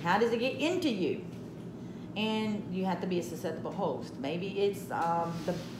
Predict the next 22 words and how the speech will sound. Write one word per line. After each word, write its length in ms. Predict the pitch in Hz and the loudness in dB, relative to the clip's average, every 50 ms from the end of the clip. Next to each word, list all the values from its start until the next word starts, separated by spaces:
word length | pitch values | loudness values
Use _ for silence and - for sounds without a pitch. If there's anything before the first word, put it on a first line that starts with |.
| - | -6
uh, 160 | - 151 - - - | -6 -6 -4 -2 0
flu. 220 | 254 240 190 - - - - - - - - - - - - - - - - - - - - - - - - - - - - - - - - - - - - - - - - | 4 4 4 4 2 -2 -6 -8 -8 -10 -10 -10 -10 -10 -10 -10 -8 -8 -10 -10 -8 -8 -8 -8 -8 -10 -10 -8 -8 -10 -8 -8 -10 -10 -10 -10 -10 -10 -8 -8 -8 -6 -4
And 100 | 165 160 | -4 0
so 180 | - 165 156 | 2 2 4
that's 200 | 160 170 170 - | 4 4 2 2
what 180 | 180 170 160 - | 2 0 2 2
we 120 | 175 175 | 2 2
use 260 | 175 180 196 185 175 | 4 2 2 0 0
for 120 | - - 139 | -2 -2 -4
now. 280 | 135 131 123 117 117 117 - | -4 -2 -2 -4 -4 -4 -2
We 100 | 151 151 | -2 -2
use 200 | 156 160 170 175 | 0 0 0 0
the 80 | 175 202 | 0 0
flu. 280 | - 208 185 117 - - - - - - - - - | 2 2 2 2 2 -2 -6 -8 -10 -10 -10 -10 -8
So 160 | - - 175 | -2 0 0
the 80 | - - | 2 2
causative 420 | - 190 185 196 233 254 247 269 | 4 6 6 8 8 6 6 6
agent 480 | - 247 269 262 226 214 233 233 233 - - - - - - - - 175 | 6 6 6 6 6 6 4 4 4 0 -4 -8 -8 -10 -10 -8 -6 -4
is 140 | 180 170 | -4 -2
the 100 | - - | -2 -4
pathogenic 640 | 127 160 160 156 - - 208 - 196 202 202 202 139 | -2 2 4 4 4 4 2 0 0 0 0 0 2
microorganisms 960 | 156 185 180 170 147 160 165 165 170 170 165 147 160 156 156 156 - - - | 2 2 2 2 0 0 0 0 0 0 0 0 -2 -4 -4 -6 -6 -8 -10